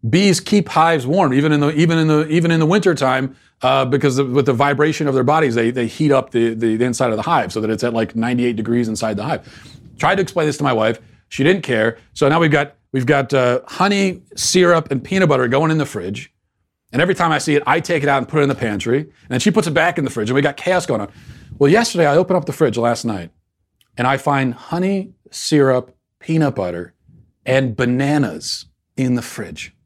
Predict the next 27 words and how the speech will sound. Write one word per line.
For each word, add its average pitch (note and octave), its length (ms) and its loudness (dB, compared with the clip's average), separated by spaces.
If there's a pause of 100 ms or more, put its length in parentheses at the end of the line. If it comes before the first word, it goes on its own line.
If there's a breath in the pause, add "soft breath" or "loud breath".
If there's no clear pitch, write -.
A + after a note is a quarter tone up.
(280)
She, C#3+ 280 -2
she E3 120 0
is C#3+ 80 2
now E3 140 2
putting D3+ 300 0
bananas B2 680 0
in A#2 120 -4
the A2 60 -2
refrigerator. G#2+ 360 -10 (240 soft breath)
Bananas F3 440 0
are D3 160 0
tropical D#3+ 1000 -4
fruits. - 640 -4 (480)
You C#3 100 2
get F#3 160 4
them F3+ 140 2
in E3+ 80 2
the D#3+ 80 4
jungle. D#3+ 800 -2 (640)
They E3 100 2
don't F#3+ 140 0
need F#3+ 140 2
to F3 40 2
be F3 240 2
in E3 80 0
a E3 80 2
refrigerator. D#3 800 0